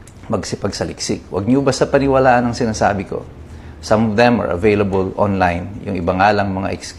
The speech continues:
ah, mga bagay na personal ko na alam ay hindi naman po nahahayag doon sa mga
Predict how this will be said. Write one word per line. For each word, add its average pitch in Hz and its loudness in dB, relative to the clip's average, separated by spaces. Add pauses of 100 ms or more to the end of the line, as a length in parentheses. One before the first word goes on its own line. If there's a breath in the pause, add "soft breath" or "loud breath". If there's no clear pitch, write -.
(120)
ah, 90 0 (380 loud breath)
mga 87 -4
bagay 107 4
na 95 -2
personal 92 -4
ko 101 -4
na 95 -2
alam 101 2
ay 95 -4
hindi 104 -2
naman 98 -4
po - -8 (340 loud breath)
nahahayag 92 0
doon 92 -4
sa - -6
mga 90 -4